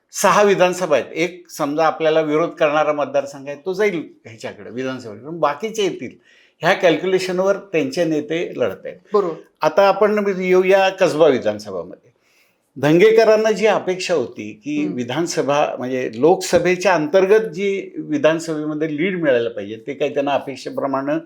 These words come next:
Speaker 2: नाही.
Speaker 1: मिळालेलं नाही, हा एक मुद्दा झाला. आणि काँग्रेसमध्ये एकीकडे अंतर्गत जे, अ, काय वाद म्हणूया, वाद सुरू आहेत,
Speaker 2: हम्म.
Speaker 1: त्याच्या उलट मला परिस्थिती आज भाजपमध्ये दिसतीये की,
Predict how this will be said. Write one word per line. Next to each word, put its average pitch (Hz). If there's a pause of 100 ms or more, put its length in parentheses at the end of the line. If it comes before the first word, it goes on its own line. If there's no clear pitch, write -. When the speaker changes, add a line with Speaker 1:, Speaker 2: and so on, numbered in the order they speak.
(140)
Speaker 2:
नाही. 208
Speaker 1:
मिळालेलं 123
नाही, 113 (360)
हा -
एक 147
मुद्दा 107
झाला. 98 (460)
आणि 156
काँग्रेसमध्ये 185
एकीकडे 190
अंतर्गत 190
जे, 185
अ, 139 (140)
काय 131
वाद 139
म्हणूया, 135 (200)
वाद 151
सुरू 180
आहेत, 117 (240)
Speaker 2:
हम्म. 196 (180)
Speaker 1:
त्याच्या 190
उलट 220
मला 170
परिस्थिती 170
आज 156
भाजपमध्ये 156
दिसतीये 117 (540)
की, 180